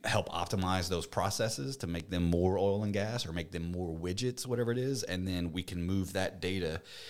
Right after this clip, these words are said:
into, um, a centralized storage place where they can view it. We'll create screens for the data, let them see processes, uh, where they can actually control it remotely, so they don't have to have people on,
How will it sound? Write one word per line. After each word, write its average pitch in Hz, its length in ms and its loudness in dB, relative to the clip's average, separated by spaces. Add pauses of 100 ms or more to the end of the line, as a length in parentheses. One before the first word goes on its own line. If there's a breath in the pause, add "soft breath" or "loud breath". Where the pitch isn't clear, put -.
(240 loud breath)
into, 90 840 0 (180)
um, 76 340 0
a - 60 2
centralized 87 560 0
storage 120 640 0
place 131 440 4
where 87 200 0
they 82 100 -2
can 76 220 -4
view 95 280 6
it. 95 100 6
We'll 85 180 -4
create - 400 0
screens 104 600 2
for 107 120 0
the 95 100 2
data, 98 340 0
let 87 180 -4
them 76 100 -6
see 80 140 -6
processes, 98 1300 -2
uh, 82 180 2
where 85 160 4
they 87 120 6
can 82 160 -6
actually 82 300 -4
control 92 500 -2
it 65 80 -4
remotely, 107 640 -2
so 104 140 -4
they 85 100 -4
don't 82 180 -6
have 85 120 -6
to 87 80 -8
have 90 240 2
people 98 280 -2
on, 87 200 -2